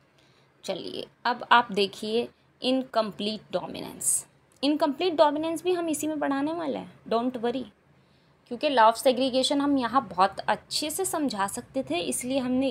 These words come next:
इसमें भी समझा दिया, लेकिन इनकम्प्लीट डोमिनेंस हम रेड और वाइट फ्लावर में ही बताने वाले हैं। देखिए इनकम्प्लीट डोमिनेंस का मतलब क्या होता है? इनकम्प्लीट का मतलब अधूरा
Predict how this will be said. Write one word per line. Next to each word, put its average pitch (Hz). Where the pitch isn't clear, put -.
इसमें 226
भी 254
समझा 180
दिया, 233
लेकिन 330
इनकम्प्लीट 240
डोमिनेंस 214
हम 233
रेड 208
और 214
वाइट 190
फ्लावर 185
में 196
ही 226
बताने 160
वाले 160
हैं। 165
देखिए 220
इनकम्प्लीट 349
डोमिनेंस 262
का 311
मतलब 214
क्या 196
होता -
है? -
इनकम्प्लीट 294
का 302
मतलब 285
अधूरा 220